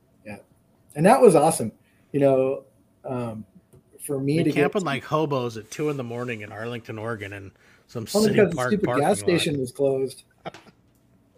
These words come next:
Speaker 1: Who ever heard of a gas station not having twenty-four hour pumps?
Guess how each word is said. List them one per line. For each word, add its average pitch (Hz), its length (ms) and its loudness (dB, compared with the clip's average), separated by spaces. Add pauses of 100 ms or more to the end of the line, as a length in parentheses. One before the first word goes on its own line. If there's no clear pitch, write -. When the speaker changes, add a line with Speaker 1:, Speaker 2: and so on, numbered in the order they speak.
(160)
Speaker 1:
Who 240 180 2
ever 254 260 4
heard 202 260 6
of 180 80 0
a 151 60 0
gas 156 360 -2
station 151 520 -2
not 160 220 -4
having 156 300 -2
twenty-four 143 540 -4
hour 131 220 -4
pumps? 123 540 -14